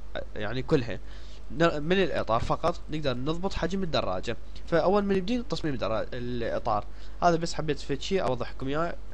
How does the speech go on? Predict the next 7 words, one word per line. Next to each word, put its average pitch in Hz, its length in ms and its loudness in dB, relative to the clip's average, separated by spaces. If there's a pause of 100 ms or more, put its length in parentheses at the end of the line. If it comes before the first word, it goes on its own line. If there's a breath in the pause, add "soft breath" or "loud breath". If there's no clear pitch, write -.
(120)
قبل 156 140 2
ما 135 100 -2
نبدي 175 300 -2 (420 loud breath)
بتصميم 156 460 0
ال-، 110 580 0 (280 loud breath)
دراجة 147 380 2
باتمان. 95 380 0